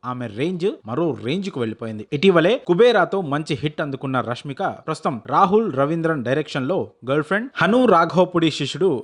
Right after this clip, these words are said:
రవీంద్ర పుల్లే డైరెక్షన్ లో లేడీ ఓరియెంటెడ్ మూవీ మైసా, విజయ్ దేవరకొండ సరసన మరో చిత్రంలోనూ నటిస్తోంది.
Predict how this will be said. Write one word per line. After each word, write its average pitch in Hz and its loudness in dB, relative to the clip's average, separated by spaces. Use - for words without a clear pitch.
రవీంద్ర 196 2
పుల్లే 160 2
డైరెక్షన్ 139 0
లో 165 0
లేడీ 226 4
ఓరియెంటెడ్ 170 2
మూవీ 135 -4
మైసా, 135 -4
విజయ్ 175 2
దేవరకొండ 160 0
సరసన 147 -4
మరో 156 -4
చిత్రంలోనూ 147 -6
నటిస్తోంది. 117 -10